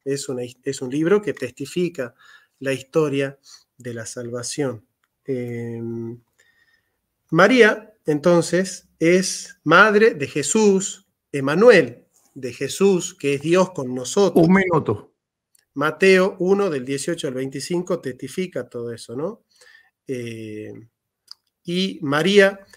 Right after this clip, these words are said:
Speaker 1: viene presentada como la madre de Jesús, pero es madre de un modo singular. Su hijo se debe al origen de la existencia, al Espíritu Santo, a la obra del poder creador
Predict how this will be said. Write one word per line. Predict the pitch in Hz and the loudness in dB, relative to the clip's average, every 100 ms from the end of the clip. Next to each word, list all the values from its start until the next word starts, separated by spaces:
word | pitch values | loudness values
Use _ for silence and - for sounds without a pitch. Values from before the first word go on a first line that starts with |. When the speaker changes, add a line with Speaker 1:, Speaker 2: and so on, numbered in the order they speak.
| _ | _
Speaker 1:
viene | 147 190 180 | 2 4 4
presentada | 151 156 180 180 196 196 | 2 -2 -2 4 6 4
como | 147 135 | 2 -6
la | 127 | -2
madre | 139 165 156 | 0 2 0
de | 131 | -4
Jesús, | 127 143 - 208 208 | -6 -8 -2 -2 0
pero | 160 | -2
es | 160 | 2
madre | 180 214 190 | 2 2 2
de | 135 | -2
un | 131 | 0
modo | 156 160 | 2 2
singular. | 135 147 151 196 220 160 | 0 -6 -2 0 0 -2
Su | - 156 | -4 -6
hijo | 190 190 160 | -4 -6 -8
se | - 131 | -6 -4
debe | 165 180 | -2 -2
al | 143 131 | -2 -4
origen | 156 160 151 | -6 -6 -8
de | 123 | -8
la | 120 | -8
existencia, | 123 147 139 170 165 165 | -10 -10 -4 -2 -2 -4
al | 131 | -6
Espíritu | - 151 139 160 | -6 -6 -6 -4
Santo, | 214 196 190 196 202 - - _ | 0 0 0 -4 -8 -20 -20 _
a | 147 | -10
la | 143 165 | -4 0
obra | 208 185 | 2 2
del | 139 139 | -2 -6
poder | 147 156 165 160 | -6 -2 -2 -4
creador | 139 143 156 170 180 | -8 -6 -2 -4 -6